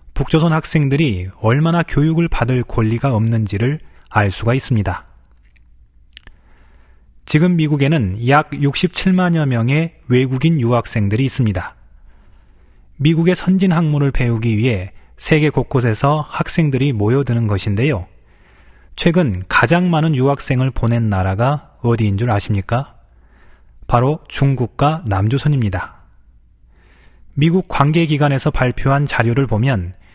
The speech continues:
이천구 년 십이월 말을 기준으로 했을 때 중국이 십일만 팔천여 명의 유학생을 보냈고 남조선은 십만 삼천여 명의 유학생을 보내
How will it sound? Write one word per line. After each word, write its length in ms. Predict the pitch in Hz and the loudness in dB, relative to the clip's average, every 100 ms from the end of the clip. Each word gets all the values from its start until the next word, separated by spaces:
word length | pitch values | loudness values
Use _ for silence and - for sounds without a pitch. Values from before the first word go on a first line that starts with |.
| - - - - | -20 -20 -20 -2
이천구 460 | 151 - 165 139 | -2 2 0 2
년 400 | 127 151 104 95 - | 0 0 0 -4 -8
십이월 600 | - - 180 160 165 160 | -6 -2 0 2 2 0
말을 380 | 113 104 139 139 | 0 0 0 -2
기준으로 460 | - 120 117 117 | -4 -2 0 0
했을 300 | 135 139 131 | -2 -2 -4
때 280 | - 98 - - _ _ _ - _ - | -4 -8 -8 -18 _ _ _ -20 _ -20
중국이 600 | - 139 143 160 123 98 110 | -4 0 2 2 0 -2 -8
십일만 800 | - 185 147 120 123 143 170 170 | -2 0 2 2 2 2 0 -2
팔천여 540 | - 185 180 190 170 139 | -2 -2 -2 0 2 2
명의 400 | 110 113 139 117 | 0 0 0 0
유학생을 540 | 123 131 - 139 117 | 0 0 0 -2 0
보냈고 560 | - 113 120 - 90 - _ - - - - - _ - | 0 -2 -2 -6 -10 -12 _ -20 -20 -20 -20 -20 _ 0
남조선은 720 | 131 139 147 151 165 101 98 | 2 2 0 2 0 0 -4
십만 480 | - - 180 175 170 | -2 0 2 2 0
삼천여 560 | - 175 180 180 165 143 | 0 -2 -2 0 0 0
명의 380 | 123 127 147 117 | 0 0 0 0
유학생을 560 | 123 135 - 123 113 | 0 0 -2 -2 -2
보내 380 | 104 110 120 85 | -2 -2 -2 -4